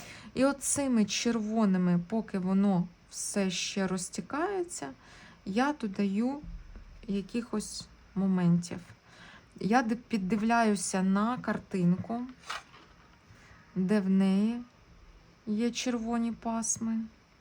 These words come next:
і додаю також цього кольору.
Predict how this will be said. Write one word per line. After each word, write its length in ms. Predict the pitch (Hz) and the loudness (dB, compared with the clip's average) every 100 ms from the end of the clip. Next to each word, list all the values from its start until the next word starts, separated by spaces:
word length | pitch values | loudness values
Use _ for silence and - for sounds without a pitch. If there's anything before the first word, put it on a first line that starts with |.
| - - - - - - - | -20 -20 -20 -20 -20 -16 -8
і 120 | 269 | -6
додаю 640 | 220 202 196 202 214 247 - - - | -2 0 0 0 -2 -4 -8 -18 -10
також 420 | 196 202 185 - | -8 -8 -14 -16
цього 380 | - 190 190 196 | -12 -10 -10 -12
кольору. 600 | - - 202 208 202 208 | -12 -10 -8 -10 -10 -12